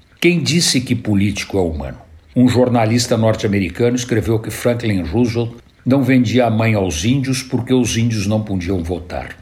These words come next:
E Churchill tinha a fama de populista,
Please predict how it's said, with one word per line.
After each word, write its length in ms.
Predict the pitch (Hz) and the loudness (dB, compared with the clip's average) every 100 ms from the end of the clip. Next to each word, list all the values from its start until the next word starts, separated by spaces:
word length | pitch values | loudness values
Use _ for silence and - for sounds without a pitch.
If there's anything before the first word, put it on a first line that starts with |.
| - | -4
E 100 | 131 | -2
Churchill 540 | 127 135 131 131 131 131 - | 2 2 2 0 -4 -4 -16
tinha 280 | - 139 147 | -4 0 2
a 20 | |
fama 320 | - 147 143 135 | 2 0 2 0
de 80 | |
populista, 800 | 117 - 151 143 123 127 - - | 0 0 0 2 4 4 2 -6